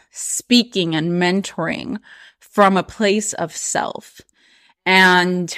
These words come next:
when I started the Veronica Bay Show, my first podcast episode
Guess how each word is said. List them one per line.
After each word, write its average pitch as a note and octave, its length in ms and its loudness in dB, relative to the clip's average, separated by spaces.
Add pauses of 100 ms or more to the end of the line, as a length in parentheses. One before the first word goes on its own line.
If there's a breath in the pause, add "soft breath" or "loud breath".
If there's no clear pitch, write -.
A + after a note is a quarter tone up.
(200 loud breath)
when A3 320 4
I A#3+ 220 4
started G3+ 540 0
the F3+ 100 -2
Veronica F3+ 520 -4
Bay E3+ 200 -4
Show, D#3+ 480 -6 (100)
my F#3 220 2
first G3 640 0
podcast - 720 -6
episode E3+ 640 -6